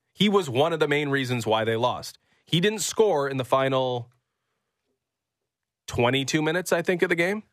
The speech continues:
Ended up with thirteen points, I think. He had eleven in the first half, scored a bucket, his last bucket of the game, I believe,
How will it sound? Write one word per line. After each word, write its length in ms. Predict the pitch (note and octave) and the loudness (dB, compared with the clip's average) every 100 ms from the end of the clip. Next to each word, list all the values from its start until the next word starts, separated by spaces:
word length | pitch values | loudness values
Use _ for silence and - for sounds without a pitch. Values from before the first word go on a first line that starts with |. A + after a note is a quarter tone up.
| - | -4
Ended 220 | B2+ C3+ | 0 2
up 160 | C3 C#3 | 0 -2
with 100 | B2+ | -2
thirteen 360 | C3 B2+ C3+ A#2+ | -2 0 -2 0
points, 280 | B2+ B2 | 0 2
I 80 | A#2+ | 2
think. 340 | A#2+ A#2+ A2+ - | 0 -2 -6 -10
He 140 | - A2+ | -2 0
had 100 | G#2+ | 2
eleven 360 | G2+ A2+ A#2 | 0 0 0
in 80 | A2 | -2
the 60 | G#2 | -2
first 260 | A2 G#2 | -2 0
half, 180 | G#2+ G2+ | 0 -2
scored 240 | - A#2 | -2 -2
a 40 | A2 | 0
bucket, 360 | G2+ G2+ G#2 | 0 0 0
his 140 | G2+ G2+ | -2 -2
last 240 | A2 G#2+ | -2 -2
bucket 220 | - G#2 G2 | -2 -2 -2
of 60 | |
the 60 | F#2+ | -2
game, 280 | G2 G2 G2 - - | -4 -4 -6 -16 -4
I 100 | G#2 | -2
believe, 540 | G#2+ A2 A2 G2+ F#2 | 0 0 0 -4 -8